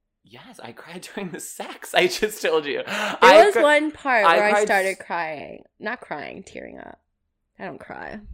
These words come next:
Speaker 1: Do you want me to guess what part it is? Or
Speaker 2: Yeah.
Speaker 1: do you wanna just tell? Was it when, at the palace?
Speaker 2: No, no, no, no,
Speaker 1: When
Speaker 2: no.
Speaker 1: they're like, "Look outside."
Speaker 2: No.
Speaker 1: No.
Speaker 2: I'm not moved by things like
Speaker 1: I
Speaker 2: that.
Speaker 1: think it was when these are the twenty reasons why I love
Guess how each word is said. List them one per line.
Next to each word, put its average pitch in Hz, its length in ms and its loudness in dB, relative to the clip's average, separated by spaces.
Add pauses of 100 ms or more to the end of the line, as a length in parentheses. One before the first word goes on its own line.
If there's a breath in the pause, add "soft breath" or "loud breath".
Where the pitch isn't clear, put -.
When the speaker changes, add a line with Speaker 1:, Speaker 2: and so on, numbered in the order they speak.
(160)
Speaker 1:
Do 120 100 -14
you 120 40 -6
want 110 140 -8
me 113 60 -14
to 110 60 -12
guess 101 240 -12
what 101 140 -18
part 92 180 -14
it 92 100 -14
is? 113 200 -12
Or - 20 -6
Speaker 2:
Yeah. 170 140 -2
Speaker 1:
do 175 60 -8
you 208 40 -10
wanna 98 140 -12
just 95 140 -20
tell? 98 440 -16
Was 117 260 -14
it 151 160 -18
when, 117 580 -16 (1600 soft breath)
at 113 120 -12
the 117 60 -20
palace? 117 720 -6
Speaker 2:
No, 156 340 -6
no, 147 140 -12
no, 135 240 -14
no, - 60 -14
Speaker 1:
When 151 160 2
Speaker 2:
no. 156 40 -8
Speaker 1:
they're 151 120 -2
like, 151 180 2
"Look 107 280 -8
outside." - 720 -8 (180)
Speaker 2:
No. 190 720 0
Speaker 1:
No. 151 180 4
Speaker 2:
I'm 269 220 6
not 370 200 2
moved 247 300 -2
by 208 140 0
things 190 260 -8
like 175 220 -10
Speaker 1:
I 143 140 0
Speaker 2:
that. 139 80 -6
Speaker 1:
think 156 180 -10
it 175 140 -6
was 147 200 -6
when 123 300 -4
these 113 220 -10
are 113 40 -8
the 110 80 -8
twenty 107 300 -14
reasons 98 640 -14
why 98 320 -6
I 98 40 -6
love 95 380 -8